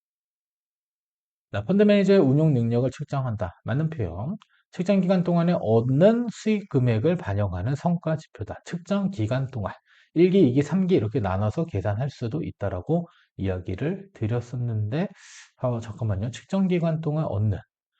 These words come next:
투자자의 유출입에 따른 수익률 왜곡 현상을 해결한 방법이다. 이게,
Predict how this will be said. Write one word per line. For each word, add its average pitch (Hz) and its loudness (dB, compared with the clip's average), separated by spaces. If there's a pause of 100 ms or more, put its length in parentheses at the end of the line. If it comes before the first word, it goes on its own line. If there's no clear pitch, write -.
(200)
투자자의 156 2
유출입에 135 0
따른 135 0
수익률 160 -2
왜곡 110 0
현상을 127 -2
해결한 147 -2
방법이다. 107 -4
이게, 139 2